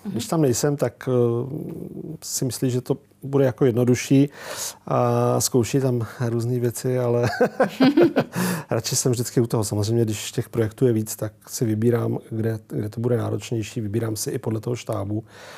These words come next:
Speaker 2: protože některý štáb se k těm autům chová rozumně, slušně a někteří si myslí, že točíme americký film, <laughs> takže se snaží si s tím dělat věci, které by se s tím dělat neměly, no, takže.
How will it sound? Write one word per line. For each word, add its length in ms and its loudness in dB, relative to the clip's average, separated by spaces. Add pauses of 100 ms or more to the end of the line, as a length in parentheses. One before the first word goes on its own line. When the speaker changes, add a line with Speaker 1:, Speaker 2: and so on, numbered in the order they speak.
(260)
Speaker 2:
protože 760 -2
některý 360 -2
štáb 340 -6
se 100 -6
k 40 -14
těm 200 -4
autům 220 -2
chová 480 -4
rozumně, 600 0 (280)
slušně 680 2
a 320 -4
někteří 420 -4
si 140 -4
myslí, 240 -4
že 260 -4
točíme 380 -6
americký 460 -4
film, 340 -4 (240)
<laughs> 260 -12
takže 340 2 (280)
se 320 -8
snaží 360 0
si 140 -6
s 60 -8
tím 160 0
dělat 300 0 (800)
věci, 260 -4
které 220 0
by 80 -4
se 120 -2
s 60 -8
tím 100 -4
dělat 220 -2
neměly, 360 -4
no, 100 -12 (120)
takže. 200 -10